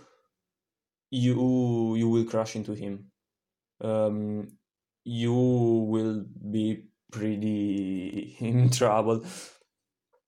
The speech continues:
'cause you don't have places to, to go, okay, with your car. You, you can't just, uh, slow down and turn, uh, your, your car into the gravel. You can't.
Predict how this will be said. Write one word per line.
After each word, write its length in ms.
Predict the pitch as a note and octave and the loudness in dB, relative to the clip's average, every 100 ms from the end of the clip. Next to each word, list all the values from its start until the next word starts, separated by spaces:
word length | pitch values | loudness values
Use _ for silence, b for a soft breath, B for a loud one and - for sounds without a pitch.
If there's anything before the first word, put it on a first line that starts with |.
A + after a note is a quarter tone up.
| _ D3 B2+ | _ -10 -8
'cause 300 | B2 B2 B2 | 0 2 2
you 400 | A2+ A#2+ C3 C3+ | 2 2 2 2
don't 260 | B2 A#2 B2 | 2 2 2
have 440 | B2 A#2 B2 - | 0 0 -2 -6
places 440 | - A#2 A#2 C#3+ - | -2 -2 0 -6 -6
to, 200 | A#2 A2+ | -6 -6
to 120 | G#2+ | -4
go, 440 | A2 A2+ A#2+ A2 - _ _ _ _ _ _ _ C#3+ A#2+ | -4 -2 -4 -8 -18 _ _ _ _ _ _ _ -12 -10
okay, 540 | A#2 A2+ A2+ A#2 B2 | -6 -4 -2 -2 -4
with 180 | A#2+ A#2 | -4 -4
your 140 | A2+ A2+ | -2 -4
car. 280 | A2+ A2 | -2 -2
You, 120 | A2+ A2 | -4 -4
you 180 | A2+ A2+ | -4 -4
can't 340 | A#2+ A#2+ B2 | -6 -6 -6
just, 300 | A2+ A2+ - | -4 -4 -2
uh, 120 | A#2+ A2+ B B B _ A#2 | -6 -6 B B B _ -10
slow 460 | G#2+ A2 A#2+ A#2+ | -6 -2 0 2
down 540 | A#2 A2+ A#2 A#2+ A#2+ A#2+ | 2 2 2 2 0 0
and 280 | A#2 A2+ | 0 -2
turn, 380 | A#2 A#2 A2+ A2+ | -2 0 2 0
uh, 180 | A2+ A2+ | -2 -2
your, 460 | A2 A2 A2 G2+ G#2+ | -4 -4 -4 -6 -6
your 140 | A2 | -6
car 360 | A2 - A2 A2+ | -6 -2 0 0
into 260 | A2 A2+ G#2 | -2 -6 -8
the 60 | |
gravel. 600 | G#2+ A2 G#2+ G#2+ G#2 G#2 | -4 0 2 2 0 -2
You 140 | A2+ A2+ | -4 -4
can't. 380 | A#2 A2+ A2+ | -4 -4 -6